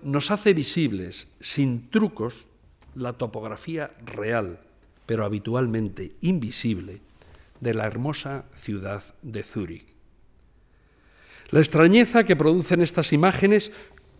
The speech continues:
contrasta con el hecho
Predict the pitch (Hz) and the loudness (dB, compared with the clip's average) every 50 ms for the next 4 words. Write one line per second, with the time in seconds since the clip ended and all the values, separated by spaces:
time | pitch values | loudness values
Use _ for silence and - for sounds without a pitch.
0 | _ _ _ _ - - - 135 131 127 123 170 175 175 156 - - 180 180 180 | _ _ _ _ -12 0 4 6 6 6 6 4 2 2 2 0 0 0 0 0
1 | 175 - - - - - - - - 107 107 101 104 117 135 135 - - 151 151 | -2 -6 -16 -20 -20 -20 -18 -6 -2 -2 0 0 0 0 -2 -2 -2 -2 -2 -2
2 | 147 - | -2 -4